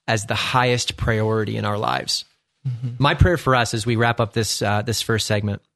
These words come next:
Speaker 1: is that we would be filled with a spirit of courage
Speaker 2: Mm-hmm.
Speaker 1: and boldness again. That we would remember that our primary call is as a Christian, right? As one who shares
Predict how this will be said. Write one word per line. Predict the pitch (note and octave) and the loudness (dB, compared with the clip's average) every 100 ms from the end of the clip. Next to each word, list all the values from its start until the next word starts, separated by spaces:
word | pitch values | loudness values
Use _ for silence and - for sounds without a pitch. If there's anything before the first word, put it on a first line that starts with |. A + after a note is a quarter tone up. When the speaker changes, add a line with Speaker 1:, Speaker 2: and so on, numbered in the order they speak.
| - | -8
Speaker 1:
is | A#2 G#2+ | -4 0
that | A#2 | 0
we | - B2 | 0 0
would | D#3 C#3+ | 0 0
be | A2+ A2 | 0 -2
filled | - A#2 A2+ A2 G#2+ - _ _ _ | -2 -2 0 -2 -4 -14 _ _ _
with | A#2 A2+ G#2 - _ _ _ - | 0 0 0 -10 _ _ _ -8
a | |
spirit | G2+ - - C3 C3+ D3 - _ _ _ | -2 -2 0 2 2 0 -4 _ _ _
of | - G2 - | -8 -6 -2
courage | - D3 D3+ D#3 D3+ D3+ - - - | 2 4 2 2 0 -2 -4 -8 -4
Speaker 2:
Mm-hmm. | A#2 A2+ G#2+ A2 | -4 -2 -4 0
Speaker 1:
and | A#2 A2+ | 0 2
boldness | A#2 A2+ G2+ G2 G2 - - _ _ | 2 0 0 -2 -2 -4 -6 _ _
again. | G#2 G#2+ F#2+ F#2 - _ _ _ _ _ _ - | -6 -4 -4 -6 -10 _ _ _ _ _ _ 0
That | C3 | 4
we | |
would | D3+ D3+ | 4 4
remember | B2+ C3 B2 | 4 4 4
that | A2 A#2 | 2 2
our | A#2+ | 2
primary | - - C#3 D#3 C#3+ C3 | 2 2 2 2 2 0
call | - C#3 B2+ A#2 G#2+ - _ _ _ _ - | -4 -2 0 0 -2 -8 _ _ _ _ 0
is | B2+ A#2+ A#2 - _ _ _ _ _ A#2+ | 2 2 0 -6 _ _ _ _ _ 0
as | C3 B2 | 2 2
a | B2 | 0
Christian, | - D3+ - - A#2+ F#2+ E2+ - | 2 2 2 0 0 0 -4 -4
right? | A#2+ B2+ D3 _ _ _ _ | 2 2 2 _ _ _ _
As | C3 A2+ | 0 0
one | B2 C#3 | 2 2
who | C#3 B2+ | 4 2
shares | - - C3 C3+ D3 C#3+ | 2 0 0 0 0 -2